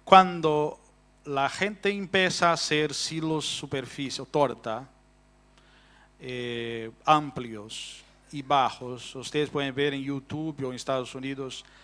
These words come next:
como los silos son bajos pero amplios, siguiendo la regla uno a tres, o sea, para cada un metro de altura tiene tres metros de caída por lo menos para acá y para acá, lo que significa un metro de altura, el silo tiene que tener seis metros ancho,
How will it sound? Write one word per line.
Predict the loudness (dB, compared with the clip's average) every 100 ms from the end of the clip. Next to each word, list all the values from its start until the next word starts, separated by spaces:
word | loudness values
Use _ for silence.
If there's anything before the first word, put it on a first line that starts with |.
| -20
como | -12 -6
los | -4 -4
silos | -4 -6 -4
son | -6 2
bajos | 2 2 -8 -12
pero | -8 -4
amplios, | -4 -6 -12 -8
siguiendo | -6 -6 -4
la | -2 0
regla | -2 -4 -4
uno | -6 -6
a | -4
tres, | -2 -2 -4 -12 -14 -20 -20
o |
sea, | -14 -8
para | -6
cada | -4 -4
un | -2
metro | -2 -2 -2
de | -2
altura | -2 -4 -4 -4 -6 -8 -20 -20 -14
tiene | -8 -8
tres | -2 -2 -2
metros | -6 -4 -8
de | -6
caída | -2 -2 -2 -6
por | -8 -8
lo | -8
menos | -8 -10 -8
para | -4 -4
acá | 0 -2
y | 0
para | -4 -4
acá, | 4 6 6 2
lo | -8
que | -8
significa | -8 -8 -10
un | -6
metro | -6 -6 -8
de | -4
altura, | -4 -4 -4 2 2 0 -8 -20 -12
el | -8
silo | -6 -6 -4
tiene | -4 -4
que | -4
tener | -4 -4
seis | 0 0 0
metros | -2 -4 -4 -6
ancho, | -6 -8 -14